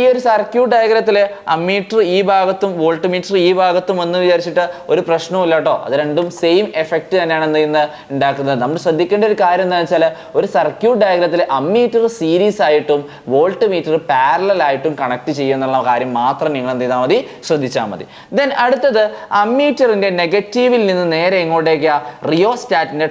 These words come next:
top ഭാഗത്തേക്കാ. നമ്മൾ പറഞ്ഞിരുന്നു റിയോസ്റ്റാറ്റിന് മൂന്ന് terminal ഉണ്ടെന്ന് അല്ലേ? അപ്പോൾ നിങ്ങളിവിടെ ശ്രദ്ധിച്ചാൽ മനസ്സിലാവും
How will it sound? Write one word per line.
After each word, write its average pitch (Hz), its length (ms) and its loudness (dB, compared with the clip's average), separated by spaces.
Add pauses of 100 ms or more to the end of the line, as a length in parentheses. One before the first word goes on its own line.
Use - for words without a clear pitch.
top 175 380 0
ഭാഗത്തേക്കാ. 131 480 0 (260)
നമ്മൾ 285 180 2 (120)
പറഞ്ഞിരുന്നു 233 400 0 (260)
റിയോസ്റ്റാറ്റിന് 196 760 0 (220)
മൂന്ന് 220 340 0
terminal 143 440 -2
ഉണ്ടെന്ന് 123 240 -2
അല്ലേ? 160 100 0 (260)
അപ്പോൾ 240 160 0 (120)
നിങ്ങളിവിടെ 247 360 2
ശ്രദ്ധിച്ചാൽ 214 320 2
മനസ്സിലാവും 190 360 0